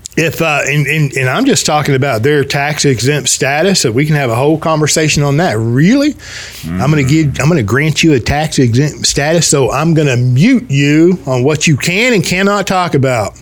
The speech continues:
Speaker 1: All right,
Speaker 2: Mm.
Speaker 1: even if life insurance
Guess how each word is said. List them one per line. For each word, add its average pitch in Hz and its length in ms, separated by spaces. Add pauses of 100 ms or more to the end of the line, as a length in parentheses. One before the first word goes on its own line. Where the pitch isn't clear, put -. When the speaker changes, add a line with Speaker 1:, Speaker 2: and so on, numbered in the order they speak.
(1200)
Speaker 1:
All 165 80
right, 196 100
Speaker 2:
Mm. 190 40
Speaker 1:
even 285 200
if 165 160
life 185 300
insurance 190 600